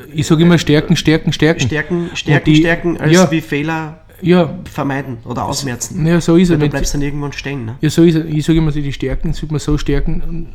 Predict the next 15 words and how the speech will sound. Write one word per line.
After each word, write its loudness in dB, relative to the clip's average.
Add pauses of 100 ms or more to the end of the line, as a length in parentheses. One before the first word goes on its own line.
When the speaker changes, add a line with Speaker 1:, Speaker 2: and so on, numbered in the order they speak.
(140)
Speaker 1:
noch -2
mehr 2
stärken, 0 (680)
und -2
die, -2 (360)
die, -2
die -2
Schwächen, 2
was 0
du -2
hast, -2 (800)
sollte -2
man 2 (460)
mitlaufen 0
lassen. -2